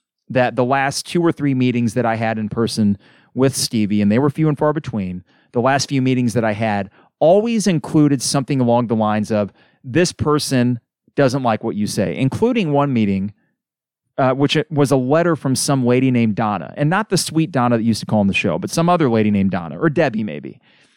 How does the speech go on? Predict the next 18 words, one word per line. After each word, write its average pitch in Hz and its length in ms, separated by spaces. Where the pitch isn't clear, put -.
that 131 160
took 175 200
issue 147 280
with 131 100
the 123 80
fact 120 300
that 113 80
I 110 140
criticized 107 520
Lovie 95 240
Smith. - 400
And 120 120
she 151 100
wrote 131 160
a 98 40
big, 147 180
long 165 280
letter, 123 460